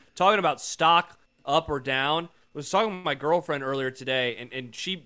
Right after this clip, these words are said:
you know, made a point that I, that I've heard a couple of times lately, and that's like, man,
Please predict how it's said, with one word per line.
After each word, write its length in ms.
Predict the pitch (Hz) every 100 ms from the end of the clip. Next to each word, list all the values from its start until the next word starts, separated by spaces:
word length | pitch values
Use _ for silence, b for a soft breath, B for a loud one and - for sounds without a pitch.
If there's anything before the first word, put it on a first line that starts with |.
| 123 151 156
you 160 | 147
know, 120 | 131
made 200 | 123 135
a 40 | 123
point 360 | - 139 131
that 100 | 131
I, 80 | 131 127
that 100 | 135
I've 120 | 131
heard 140 | 190
a 40 | 165
couple 280 | 160 165 143
of 80 |
times 240 | 127 131 120
lately, 260 | 135 123
and 100 | 120
that's 240 | 143 175 -
like, 240 | 139 110 _ _ _ _ _ _
man, 400 | 135 147 123 95